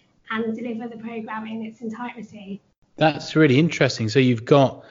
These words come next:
Speaker 2: uh, a mix of schools in there. You mentioned a hundred and forty, I think. So you've got, you'll have some highly engaged, some sort of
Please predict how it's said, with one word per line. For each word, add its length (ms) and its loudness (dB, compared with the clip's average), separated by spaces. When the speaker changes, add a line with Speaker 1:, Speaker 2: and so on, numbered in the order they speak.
Speaker 2:
uh, 260 0
a 60 -2
mix 260 -2
of 80 -4
schools 380 2
in 80 0
there. 140 2
You 140 0
mentioned 300 -2
a 40 -2
hundred 260 -2
and 100 -2
forty, 400 2
I 80 -2
think. 320 -2
So 140 -4
you've 180 2
got, 220 2
you'll 160 0
have 180 -2
some 140 -2
highly 400 4
engaged, 640 4
some 320 -2
sort 200 -4
of 180 -6